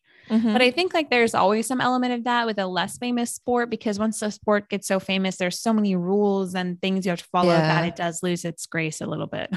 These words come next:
Speaker 2: <laughs>
Speaker 1: Right. Yeah.
Speaker 2: Not to say Taekwondo people are not insanely talented. Oh my gosh.
Speaker 1: Yeah. <laughs>
Speaker 2: Right.
Speaker 1: And, I mean, the, the,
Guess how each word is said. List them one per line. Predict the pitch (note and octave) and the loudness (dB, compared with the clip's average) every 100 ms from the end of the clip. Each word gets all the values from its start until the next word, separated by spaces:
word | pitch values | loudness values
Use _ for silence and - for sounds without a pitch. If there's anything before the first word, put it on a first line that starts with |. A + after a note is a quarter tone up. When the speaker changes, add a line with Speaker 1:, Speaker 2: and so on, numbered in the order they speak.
| - | 0
Speaker 2:
<laughs> | B3+ - A#3+ | 0 0 -2
Speaker 1:
Right. | F3+ F3 F3+ - A#3+ - | -2 -2 -4 -8 -16 -2
Yeah. | G#3+ | 2
Speaker 2:
Not | F#3 A3 | 2 2
to | C4+ | 0
say | D#4 D4 | 0 0
Taekwondo | D4 C#4+ C#4 C4 B3+ | -2 -2 0 0 0
people | B3+ - A#3 A3+ A3+ | -4 -2 -2 0 -2
are | F#3+ F3+ F#3 | -2 -2 -2
not | F3+ F3+ - - | -2 -2 -6 -4
insanely | F#3+ F#3 F#3 - - G#3 A3+ A#3+ A#3+ | -2 0 0 -2 -4 0 2 4 4
talented. | A#3 A3 F#3 F3+ F3+ F3 F#3+ _ _ G3+ | 2 -2 -4 -4 -6 -6 -8 _ _ -8
Oh | |
my | F#3 G3 | -8 -8
gosh. | F#3 - | -10 -6
Speaker 1:
Yeah. | F3 G#3+ - - | 0 0 2 4
<laughs> | - C#4 - A3+ - _ _ _ _ _ _ _ _ _ _ _ - - _ _ - | 6 4 6 4 2 _ _ _ _ _ _ _ _ _ _ _ -18 -18 _ _ 2
Speaker 2:
Right. | G3+ | 6
Speaker 1:
And, | G3 F#3+ | 6 8
I | |
mean, | G3+ F3 | 6 6
the, | - - | 2 2
the, | F#3 | 2